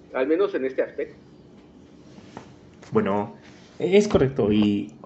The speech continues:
Speaker 2: bueno, en eso coincido con ustedes porque este conflicto no se va a desarrollar más allá de lo que puede,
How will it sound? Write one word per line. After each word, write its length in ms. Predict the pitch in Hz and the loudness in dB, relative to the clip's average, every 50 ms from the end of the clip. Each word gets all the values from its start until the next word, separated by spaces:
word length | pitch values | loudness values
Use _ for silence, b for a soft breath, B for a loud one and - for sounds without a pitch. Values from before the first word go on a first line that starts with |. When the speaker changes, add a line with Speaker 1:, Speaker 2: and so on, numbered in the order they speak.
| - 135 131 | -6 0 2
Speaker 2:
bueno, 300 | 127 151 185 190 165 127 | 4 4 6 6 4 4
en 140 | 123 147 | 4 4
eso 180 | 170 170 226 220 | 4 4 4 4
coincido 320 | 220 208 135 139 143 165 | 4 4 6 6 4 4
con 140 | 165 170 170 | 4 2 0
ustedes 240 | 170 - 180 151 - | 2 2 0 0 0
porque 480 | - - - - 104 101 101 107 110 127 | -4 -8 -6 -2 0 2 2 2 2 0
este 200 | 131 - 143 - | 0 0 0 2
conflicto 420 | - 113 110 113 127 127 - 131 | 2 2 2 2 0 -2 0 0
no 80 | 120 117 | 0 0
se 120 | - 117 | 2 2
va 160 | 113 117 110 101 | 4 4 4 2
a 80 | 101 | 0
desarrollar 540 | 98 98 - 104 98 101 101 104 107 107 110 | -2 0 0 0 2 2 2 2 2 2 2
más 260 | 110 110 110 110 - | 2 2 2 2 2
allá 240 | 104 101 107 110 113 | 2 4 4 4 6
de 100 | 110 104 | 4 4
lo 180 | 95 95 90 - | 2 0 -2 -4
que 100 | - - | -8 -6
puede, 480 | - - 107 107 104 104 98 95 B | 0 2 4 4 6 4 2 0 B